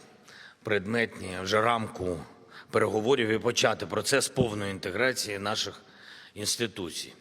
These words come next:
державних інституцій, правових норм та реалій життя до стандартів Європи, до стандартів Євросоюзу. Я хочу підкреслити, що це не лише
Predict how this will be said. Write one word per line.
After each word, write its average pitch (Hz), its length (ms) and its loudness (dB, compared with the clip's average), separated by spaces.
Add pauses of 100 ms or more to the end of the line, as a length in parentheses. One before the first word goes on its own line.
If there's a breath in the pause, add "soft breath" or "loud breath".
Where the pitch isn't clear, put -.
державних 135 580 0
інституцій, 110 640 -4
правових 101 440 0
норм 117 280 -2
та 101 280 2 (360 loud breath)
реалій 107 360 4
життя 101 420 0
до 110 260 2 (360 loud breath)
стандартів 120 840 0 (500 loud breath)
Європи, 95 520 -2
до 117 160 0
стандартів 107 580 -2
Євросоюзу. 95 760 -4
Я 117 180 2
хочу - 380 -2
підкреслити, 110 800 -2
що 101 200 -4
це 113 180 -2
не 110 120 -2
лише 107 360 0